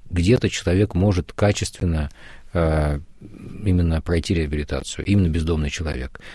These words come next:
Так, чтобы не просто получить помощь какую-то разовую, а чтобы вернуться.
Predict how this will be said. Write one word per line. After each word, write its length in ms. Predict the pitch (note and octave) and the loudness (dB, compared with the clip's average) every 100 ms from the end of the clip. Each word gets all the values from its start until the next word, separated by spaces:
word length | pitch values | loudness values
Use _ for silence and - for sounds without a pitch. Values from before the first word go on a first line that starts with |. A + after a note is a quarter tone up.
| - | 0
Так, 140 | F#2+ | 0
чтобы 480 | - F2+ E2+ E2+ F2 | 2 2 4 2 2
не 120 | - | -2
просто 500 | F2 E2+ - G#2 F2 - - - - | 4 2 4 4 2 0 -14 -20 -6
получить 340 | - F#2+ F#2+ - | 0 2 0 0
помощь 320 | G#2+ F#2 - | 2 4 2
какую-то 420 | E2+ - F2 F2+ | -2 0 0 2
разовую, 460 | E2+ D#2+ D#2+ D2+ F2 | 2 2 0 -2 -4
а 60 | |
чтобы 320 | D#2+ - D#2+ D#2+ | -6 -4 0 0
вернуться. 480 | E2 D2+ C2+ - | 0 -2 -2 -8